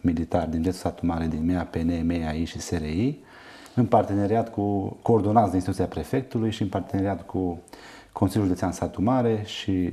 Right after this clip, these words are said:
Muzeul Județean Satu Mare și Direcția de Cultură. Suntem, practic, o caravană care ne întâlnim și plecăm, uh, plecăm în deplasare în tot județul, în locurile unde există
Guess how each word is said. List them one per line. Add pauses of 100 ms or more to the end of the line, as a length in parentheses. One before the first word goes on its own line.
Muzeul
Județean
Satu
Mare (240)
și
Direcția
de
Cultură. (1160)
Suntem,
practic,
o
caravană (320)
care (680)
ne
întâlnim
și
plecăm,
uh, (960)
plecăm
în
deplasare
în
tot
județul,
în
locurile
unde
există